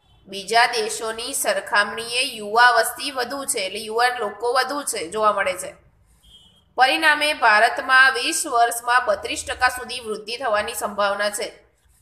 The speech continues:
એટલે યુવાનો વધારે હોય એટલે શ્રમનું પ્રમાણ એ લોકો જાળવી રાખે, એટલે શ્રમ કરી શકે.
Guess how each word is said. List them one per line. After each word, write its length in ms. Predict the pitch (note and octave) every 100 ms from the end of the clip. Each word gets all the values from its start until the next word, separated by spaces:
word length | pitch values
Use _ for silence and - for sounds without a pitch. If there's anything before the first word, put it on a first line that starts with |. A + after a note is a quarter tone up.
| _ -
એટલે 160 | G#3+
યુવાનો 720 | A3 G3+ G#3 A3+ - B3+ B3+
વધારે 380 | C4+ B3 C#4 C#4
હોય 140 | A#3+ A3
એટલે 220 | G#3+ A#3+
શ્રમનું 540 | - A3+ A3 A#3 B3
પ્રમાણ 600 | - A3 A#3 B3 - -
એ 20 | F#3+
લોકો 460 | A3+ B3 C4 - - _ _ -
જાળવી 380 | C#4 C#4 C4+ B3
રાખે, 260 | G#3 G#3
એટલે 120 | A3 B3+
શ્રમ 280 | C#4 B3+
કરી 300 | B3+ C#4+ D4
શકે. 420 | D4 C4 A#3 G3+